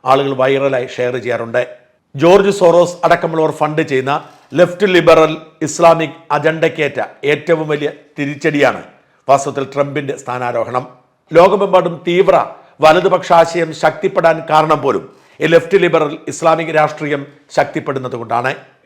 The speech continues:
അതുകൊണ്ടാണ് ഹംഗറിയിലും ഇറ്റലിയിലും, എന്തിനേറെ അർജന്റീനയിൽ പോലും ഇപ്പോൾ വലത് വംശീയത പോലും ഉയർത്തിപ്പിടിക്കുന്ന ഭരണാധികാരികൾ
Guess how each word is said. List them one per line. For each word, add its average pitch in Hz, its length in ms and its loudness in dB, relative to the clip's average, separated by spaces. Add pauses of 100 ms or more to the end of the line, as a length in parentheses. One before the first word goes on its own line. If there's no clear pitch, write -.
(140)
അതുകൊണ്ടാണ് 170 320 -2
ഹംഗറിയിലും 160 720 0
ഇറ്റലിയിലും, 143 460 -2 (440)
എന്തിനേറെ 156 360 0
അർജന്റീനയിൽ 156 640 0
പോലും 139 600 -6 (360)
ഇപ്പോൾ 156 500 0
വലത് 160 460 4 (140)
വംശീയത 170 560 2
പോലും 156 420 -2
ഉയർത്തിപ്പിടിക്കുന്ന 135 680 -4 (380)
ഭരണാധികാരികൾ 147 680 2